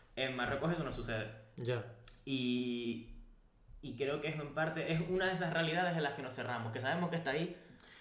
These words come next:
Speaker 1: que
Speaker 2: Claro, pero
Speaker 1: sabemos
Speaker 2: es lo
Speaker 1: que
Speaker 2: que digo yo,
Speaker 1: existe,
Speaker 2: es lo que digo yo,
Speaker 1: pero
Speaker 2: que
Speaker 1: es tan complicado que no queremos meternos.
Speaker 2: es lo digo yo,
Speaker 1: Y
Speaker 2: que como, que como es mucho trabajo, ¿no? O sea, es mucho,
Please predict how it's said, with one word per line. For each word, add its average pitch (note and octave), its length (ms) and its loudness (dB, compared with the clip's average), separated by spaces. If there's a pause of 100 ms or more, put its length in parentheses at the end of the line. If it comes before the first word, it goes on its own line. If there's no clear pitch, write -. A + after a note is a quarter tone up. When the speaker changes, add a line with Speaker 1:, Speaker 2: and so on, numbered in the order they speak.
(140)
Speaker 1:
que C3 120 4
Speaker 2:
Claro, D#3 260 12
pero D#3 120 12
Speaker 1:
sabemos E3 40 12
Speaker 2:
es - 20 12
lo E3+ 60 12
Speaker 1:
que E3 140 12
Speaker 2:
que D#3+ 40 12
digo E3 160 12
yo, D3+ 60 12
Speaker 1:
existe, E3+ 220 12
Speaker 2:
es D3 60 8
lo D#3+ 80 6
que D#3+ 100 8
digo D#3 120 12
yo, D3+ 80 12
Speaker 1:
pero D3+ 140 12
Speaker 2:
que D#3 80 12
Speaker 1:
es - 140 8
tan G3+ 380 8
complicado F3+ 640 6
que F3 60 4
no E3+ 80 6
queremos D#3 260 6
meternos. C3+ 300 2
Speaker 2:
es B2 80 4
lo D#3 40 12
digo D#3+ 160 12
yo, D#3 120 12
Speaker 1:
Y C3+ 60 8
Speaker 2:
que C#3 120 8
como, C3+ 440 2 (140)
que - 280 -4 (140)
como C3+ 180 0
es C3+ 80 0
mucho D3+ 240 6
trabajo, C#3 420 4
¿no? C#3+ 380 0
O B2 60 -4
sea, B2 240 -2
es A#2 100 -2
mucho, C3 680 0